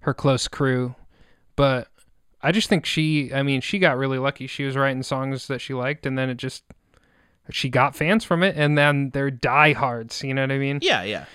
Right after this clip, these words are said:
Speaker 2: yeah.
Speaker 1: So
Speaker 2: Which is what everybody wants.
Speaker 1: Yeah, you want
Speaker 2: I
Speaker 1: the
Speaker 2: think
Speaker 1: real
Speaker 2: more,
Speaker 1: deal.
Speaker 2: more than fame, I think people just really want a, a, a very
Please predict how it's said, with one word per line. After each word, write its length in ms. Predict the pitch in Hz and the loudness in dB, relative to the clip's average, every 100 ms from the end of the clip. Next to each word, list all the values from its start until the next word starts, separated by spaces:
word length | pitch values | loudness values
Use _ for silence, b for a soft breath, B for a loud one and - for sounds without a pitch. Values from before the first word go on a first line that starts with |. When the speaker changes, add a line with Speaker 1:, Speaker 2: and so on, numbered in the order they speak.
| - | -12
Speaker 2:
yeah. 140 | 113 | -8
Speaker 1:
So 320 | 85 147 139 135 | -4 -4 -4 0
Speaker 2:
Which 240 | 165 190 | 2 4
is 140 | 202 160 | 4 6
what 180 | 170 | 8
everybody 360 | 143 120 113 95 | 8 6 0 -2
wants. 540 | 95 95 87 - - 147 | -4 -6 -8 -12 -10 -2
Speaker 1:
Yeah, 280 | 160 - - | 0 -2 -6
you 120 | 147 | 0
want 160 | 160 175 | 4 6
Speaker 2:
I 20 | |
Speaker 1:
the 60 | 175 | 6
Speaker 2:
think 80 | 151 | 6
Speaker 1:
real 160 | 156 151 | 6 6
Speaker 2:
more, 220 | 165 185 | 6 4
Speaker 1:
deal. 120 | 175 - b b b b b | 2 -6 b b b b b
Speaker 2:
more 280 | 135 170 202 | -2 2 2
than 180 | 196 139 | 2 0
fame, 600 | - - 131 131 139 135 | -6 -6 -4 -2 -4 -6
I 140 | - 110 | -6 -6
think 300 | 135 120 _ | -6 -8 _
people 320 | 131 110 117 | -8 -6 -6
just 240 | 110 - | -6 -6
really 260 | 113 110 110 | -6 -4 -4
want 240 | 104 101 | -2 -4
a, 300 | 98 90 - | -4 -8 -6
a, 160 | 104 98 - | -6 -6 -8
a 60 | |
very 340 | 95 104 107 | -8 -2 -2